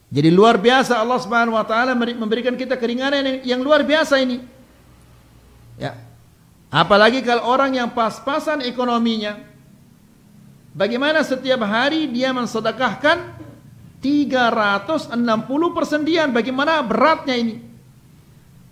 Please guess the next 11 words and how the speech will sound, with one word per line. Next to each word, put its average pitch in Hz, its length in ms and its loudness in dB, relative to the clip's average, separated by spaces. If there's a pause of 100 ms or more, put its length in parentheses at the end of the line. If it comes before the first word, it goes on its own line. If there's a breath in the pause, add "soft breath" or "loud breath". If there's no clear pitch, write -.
(380)
Ya. 120 240 -14 (640)
Apalagi 180 480 2
sekarang 196 480 2
segala-galanya 190 640 0
sudah 185 240 -4
naik. 254 400 -2 (1400)
Ya, 190 320 0 (380)
S 233 240 4
P 208 160 4
P 185 160 2
naik, 262 500 2